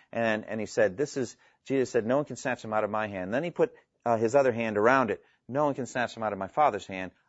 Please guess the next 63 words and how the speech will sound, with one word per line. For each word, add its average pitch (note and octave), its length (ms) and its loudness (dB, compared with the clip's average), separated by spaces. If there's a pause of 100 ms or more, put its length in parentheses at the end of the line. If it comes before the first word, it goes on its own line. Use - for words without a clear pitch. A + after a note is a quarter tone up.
I B2+ 140 0
and A#2+ 120 0
the G#2 40 -4
Father G#2 300 0
are F#2+ 80 0
one." B2 240 -2 (240)
Challenged D#3+ 340 -2
me G#2 120 -4
to F#2 80 -6
take - 340 0 (180)
the G#2 80 -8
quarter D3 340 4
out F#2 140 6
of E2+ 60 -4
his - 100 -8
hand. - 300 -10 (640)
Well, G3 60 -4
it's F#3 80 -6
very F#3+ 180 4
hard C#3+ 160 8
to G#2+ 80 -6
do. A2+ 400 0
I G#2+ 60 -6
mean, A2 240 -2
even A2+ 240 -4
that G2+ 240 -4 (120)
he A2 140 -6
was G2 160 -4
bigger B2+ 260 4
and G2 80 -6
stronger D3+ 300 4
than A2 100 0
me A2 140 -2
anyway. A2+ 320 2
I G2+ 100 0
mean, G#2+ 140 -2
I'm A2+ 180 0
not G#2+ 220 -4
really G#2+ 200 2
known A2 220 0
for F#2+ 140 -8
bodybuilding G#2 540 4
and G2 60 -6
all G2+ 120 -2
that F2+ 80 -6
kind G#2 140 -6
of G2 40 -10
thing. C3 140 -8
It's B2+ 120 -8
not D3 140 4
a C#3 60 -2
strength - 320 0
of E2+ 60 -10
mine. D#2+ 220 -10 (300)
But D#3+ 80 2
I F#3 100 8
could G3+ 260 4
not F#3+ 200 6
have D#3+ 140 2
pried C#3+ 280 6
those A#2 160 0
fingers A2+ 360 -4
up. C3+ 240 0